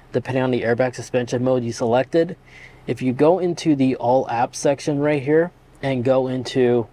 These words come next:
vehicle dimension, in our lowest settings, if we switch to feet, we have six feet of clearance in the front, correct? Now, if we increase it,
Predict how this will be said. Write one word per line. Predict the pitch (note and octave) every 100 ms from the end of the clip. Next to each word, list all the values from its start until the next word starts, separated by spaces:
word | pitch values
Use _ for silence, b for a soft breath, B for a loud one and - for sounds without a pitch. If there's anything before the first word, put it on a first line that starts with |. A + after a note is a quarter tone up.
| - -
vehicle | B2+ D3 D3 C#3
dimension, | A#2+ B2 D#3+ D#3+ A#2 A2 - _ - - -
in | F3 F3+
our | F#3
lowest | D#3 D3 F#3+ A#3 A3
settings, | - D#3 D#3 B2 C#3 F3 -
if | C3+
we | B2+
switch | - D3 C3+ -
to | A2+
feet, | - F#3+ D#3 -
we | D#3
have | D#3 D#3+ -
six | - F#3
feet | - E3 D3
of | B2+
clearance | - E3 C#3+ A#2
in | A2+
the |
front, | G#2+ - C#3 A2
correct? | - A#2+ F#3+ -
Now, | C3+ D3+ C#3+
if |
we | C#3 C#3+
increase | - A3 - C#3+ A#2+
it, | C#3 F#3